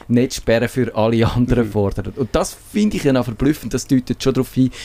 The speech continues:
Speaker 1: dass das wahrscheinlich würde funktionieren, so ein
Speaker 2: Ja,
Speaker 1: Ansatz.
Speaker 2: aber eben generell, also jede, jedes Unternehmen will so viel wie möglich natürlich für den eigenen Gewinn abschöpfen. Also ob das jetzt, ich, ich gl-, verstehe auch, was da, ähm, gewisse Leute sagen, eben,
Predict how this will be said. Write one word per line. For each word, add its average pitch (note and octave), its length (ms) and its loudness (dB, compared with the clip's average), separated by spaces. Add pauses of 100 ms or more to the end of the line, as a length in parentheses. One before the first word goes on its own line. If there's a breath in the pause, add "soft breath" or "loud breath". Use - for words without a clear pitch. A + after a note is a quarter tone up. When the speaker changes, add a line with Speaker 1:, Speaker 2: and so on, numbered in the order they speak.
(140 loud breath)
Speaker 1:
dass - 240 0
das - 240 -2
wahrscheinlich B2 420 -2
würde A2 160 2
funktionieren, F#2+ 840 -2
so G2+ 100 -6
ein F#2+ 160 -2
Speaker 2:
Ja, - 60 -2
Speaker 1:
Ansatz. - 500 -4
Speaker 2:
aber C3 200 -2 (140)
eben D#3 220 0
generell, C#3 380 2
also B2 180 -2
jede, D3 560 2 (140)
jedes D3 260 2
Unternehmen C3+ 500 4
will C3 200 0
so C#3 80 -2
viel B2+ 220 0 (100)
wie C3 120 0
möglich C3 380 0
natürlich B2+ 400 0
für - 140 -10
den B2 100 -2
eigenen A#2+ 300 -2
Gewinn B2 240 2
abschöpfen. A#2 500 -2
Also A#2 160 -2
ob A#2+ 160 -8
das - 120 -6
jetzt, C3 220 -6 (440)
ich, - 180 -16 (600)
ich - 160 -6
gl-, - 180 -6
verstehe - 320 -2
auch, D3+ 160 2
was D3+ 200 0
da, C3+ 320 4
ähm, B2 520 2
gewisse C#3 240 -2
Leute C#3 160 2
sagen, C3+ 200 0
eben, C3 300 0